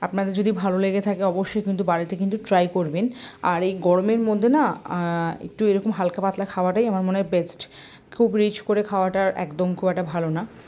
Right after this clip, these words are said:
তো যাই হোক, এই হচ্ছে আজকে ছিল আমার বাটা মাছের রেসিপি। আপনাদের যদি ভালো লেগে থাকে, অবশ্যই এইভাবে একবার বাড়িতে বানিয়ে খাবেন।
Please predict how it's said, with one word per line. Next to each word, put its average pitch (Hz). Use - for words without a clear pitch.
তো 240
যাই 254
হোক, 285
এই 233
হচ্ছে 254
আজকে 214
ছিল 226
আমার 220
বাটা 190
মাছের 202
রেসিপি। 202
আপনাদের 202
যদি 214
ভালো 175
লেগে 208
থাকে, 214
অবশ্যই 202
এইভাবে 220
একবার 196
বাড়িতে 165
বানিয়ে 165
খাবেন। 175